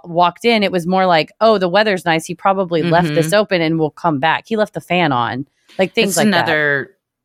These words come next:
Speaker 2: just stomach drop moment where you're like, their life was totally interrupted. You know, I mean,
Speaker 1: Yes.
Speaker 2: it was like they were just raptured. Like,
Speaker 1: Yes.
Speaker 2: they're just gone, you know, and everything that they were doing is still there.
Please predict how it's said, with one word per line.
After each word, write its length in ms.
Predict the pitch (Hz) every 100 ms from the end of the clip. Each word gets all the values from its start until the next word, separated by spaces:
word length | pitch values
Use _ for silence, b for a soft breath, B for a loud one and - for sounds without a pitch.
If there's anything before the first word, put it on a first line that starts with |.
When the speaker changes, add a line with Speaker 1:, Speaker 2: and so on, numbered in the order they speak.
| _ -
Speaker 2:
just 280 | 151 135
stomach 400 | - 156 131 123
drop 300 | - 131 127 127
moment 440 | 127 127 127 117
where 440 | - 139 139 135 139
you're 160 | 147 151
like, 240 | 147 -
their 140 | 180
life 300 | 180 208 214
was 200 | 180 - -
totally 360 | 143 151 151
interrupted. 600 | 147 147 175 - 95 104
You 120 | 151
know, 120 | 165 160
I 60 |
mean, 160 | 170 180
Speaker 1:
Yes. 200 | 156 -
Speaker 2:
it 120 | 160
was 200 | 165 160
like 360 | 175 160 151 - b b b b _ _
they 140 | 165 147
were 120 | 143
just 520 | 135 147 147 - - - _ _ _ _ _ _ _ _ _ -
raptured. 800 | 127 160 208 - - 127 143 _ _ _ _
Like, 100 | 175
Speaker 1:
Yes. 100 | 185
Speaker 2:
they're 140 | 160 151
just 280 | 156 147
gone, 460 | 165 180 170 120 131
you 120 | 147
know, 220 | 147 147
and 140 | 156 156
everything 680 | 156 160 165 170 170 160 147
that 280 | 147 120 - b b b
they 120 | 170
were 160 | 170 170
doing 440 | 170 214 170 143
is 120 | 139
still 320 | - - 147 143
there. 440 | 185 151 135